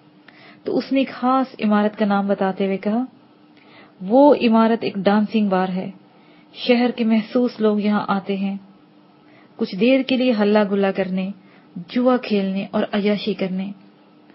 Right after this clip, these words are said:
और उससे कुछ देर के बाद या काफी देर के बाद एक बंदे ने अपने guards के घेरे में निकलना है और हमने उसे shoot करना है।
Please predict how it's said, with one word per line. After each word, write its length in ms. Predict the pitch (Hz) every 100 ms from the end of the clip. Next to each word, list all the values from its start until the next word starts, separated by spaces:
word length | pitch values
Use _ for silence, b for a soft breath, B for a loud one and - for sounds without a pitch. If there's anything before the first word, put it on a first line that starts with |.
| B B B -
और 400 | 202 202 190 -
उससे 440 | 254 - - 302 294
कुछ 280 | 285 -
देर 160 | 202 202
के 140 | 202
बाद 400 | 185 180 185 180 B B B -
या 200 | 202 208
काफी 500 | 208 - 262 262 269
देर 200 | 214 196
के 140 | 208
बाद 300 | 180 180 180 180 - - _ - -
एक 180 | 196 180
बंदे 360 | 214 220 240
ने 180 | 240 262 - B B B B
अपने 280 | 202 - 208
guards 500 | 180 196 226 247 247
के 120 | 233
घेरे 280 | 190 202 208
में 120 | 208
निकलना 380 | 190 185 185 185
है 280 | 185 185 180 - - _ _ _ -
और 100 | 190
हमने 400 | 185 214 226 233
उसे 180 | 233 240
shoot 340 | - - 226 -
करना 300 | 185 185 190
है। 180 | 196